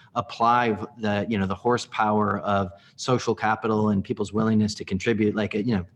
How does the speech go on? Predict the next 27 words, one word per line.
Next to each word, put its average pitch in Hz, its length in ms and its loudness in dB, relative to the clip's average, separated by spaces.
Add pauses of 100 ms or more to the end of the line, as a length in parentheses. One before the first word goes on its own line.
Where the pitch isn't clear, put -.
(140)
think 147 300 0 (120)
a 101 60 -2
Habitat 104 460 -2
for 101 120 -6
Humanity 104 640 2 (360)
requires 170 380 2
organization 131 640 4
and 104 120 2
leadership 127 440 2
and 95 100 -2
resources. - 680 -4 (460)
Um, 104 280 0
food 143 260 4
banks 92 320 -4
are, 92 200 -4 (160)
are, 101 180 0
you 107 160 -4
know, 95 160 0
similarly 101 720 0 (160)
positioned. 98 500 -2 (460)
So - 220 -6
how 156 300 4
the 131 140 2
economic 139 560 2
recovery, 101 340 0
whether 110 300 2
Congress 127 760 2